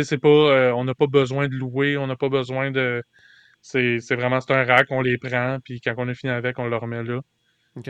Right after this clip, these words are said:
Speaker 1: Euh, non, on le remet pas là, il y a un, il y a un, il y a un chariot,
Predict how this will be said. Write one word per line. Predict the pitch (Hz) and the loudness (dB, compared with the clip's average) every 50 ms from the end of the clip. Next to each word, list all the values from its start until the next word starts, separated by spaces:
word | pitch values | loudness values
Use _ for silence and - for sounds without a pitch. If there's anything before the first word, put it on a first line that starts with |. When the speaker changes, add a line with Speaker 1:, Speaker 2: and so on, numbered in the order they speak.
| 127 | -2
Speaker 1:
Euh, | 127 123 127 | 0 0 2
non, | 139 143 143 143 | 2 2 2 2
on | 139 | 2
le | 139 127 | 2 2
remet | 127 139 135 127 | 2 0 0 2
pas | 143 135 | 2 4
là, | 131 143 139 131 | 4 4 2 2
il | 127 | 0
y | 127 | 0
a | 123 123 | 0 0
un, | 123 123 123 123 | 0 0 0 -2
il | 123 120 120 117 117 113 - - | -2 -4 -6 -10 -14 -10 -4 -2
y | 127 | -2
a | 120 120 120 120 120 117 117 117 117 117 117 117 117 117 113 | 0 0 -2 -4 -4 -4 -6 -6 -8 -8 -8 -8 -8 -10 -10
un, | 110 _ _ _ _ _ _ _ _ _ _ _ _ _ _ _ _ _ _ _ _ _ - | -12 _ _ _ _ _ _ _ _ _ _ _ _ _ _ _ _ _ _ _ _ _ -6
il | 156 | -2
y | 139 | -2
a | 131 | 0
un | 127 | 0
chariot, | - - 143 135 131 123 139 139 135 139 143 143 | 0 2 4 4 4 4 2 0 0 2 0 0